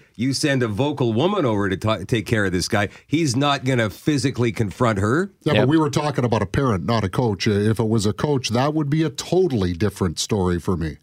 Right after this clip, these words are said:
Speaker 1: Oh, really?
Speaker 2: Oh, absolutely.
Speaker 1: Okay. And
Speaker 2: Yeah.
Speaker 1: what, and now you would
Speaker 2: From
Speaker 1: go
Speaker 2: the,
Speaker 1: in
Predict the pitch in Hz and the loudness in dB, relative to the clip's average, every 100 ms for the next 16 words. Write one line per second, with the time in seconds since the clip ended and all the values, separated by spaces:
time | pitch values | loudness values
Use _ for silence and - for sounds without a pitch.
0 | - 117 104 92 117 - 113 123 - 170 | -4 -2 0 -2 -4 -4 -2 -2 0 -2
1 | 156 117 110 101 165 175 80 - 87 - | 0 -2 0 2 0 -2 -8 -6 -4 -2
2 | 82 131 123 113 113 92 104 110 110 110 | -4 -4 -2 2 2 2 2 2 2 2
3 | 170 165 113 | 4 4 0